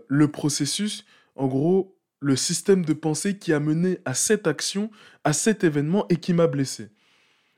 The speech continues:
Essayer de, ouais, de, de comprendre ce qui s'est passé. La compréhension m'aide beaucoup à pardonner. Une fois que je comprends, ah, pourquoi est-ce que cette personne a posé tel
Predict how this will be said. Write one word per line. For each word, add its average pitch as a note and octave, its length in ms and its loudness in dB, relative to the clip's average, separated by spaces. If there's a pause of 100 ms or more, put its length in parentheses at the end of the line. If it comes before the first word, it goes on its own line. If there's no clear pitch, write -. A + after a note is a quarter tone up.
(100)
Essayer F3 240 0
de, D#3 180 2
ouais, C3 280 2
de, C3 200 0 (440)
de C3+ 80 -2
comprendre G3 720 0
ce - 100 -4
qui C#3+ 120 -6
s'est C3+ 140 -2
passé. A2 400 -6 (480)
La B2+ 80 2
compréhension E3 640 -4
m'aide D#3 220 -4 (160)
beaucoup D#3 560 -2 (240)
à C3 80 -4
pardonner. A2 520 -6 (500)
Une D3+ 80 -2
fois G3 160 0
que F#3 140 -2
je C#3 120 0
comprends, E3 520 -4
ah, D#3+ 180 0 (320)
pourquoi F#3+ 600 0
est-ce B2+ 200 -6
que C#3 100 -8
cette G3 320 -4
personne C#3+ 480 -4 (520)
a C3 120 -2
posé D3 480 0
tel D#3+ 400 0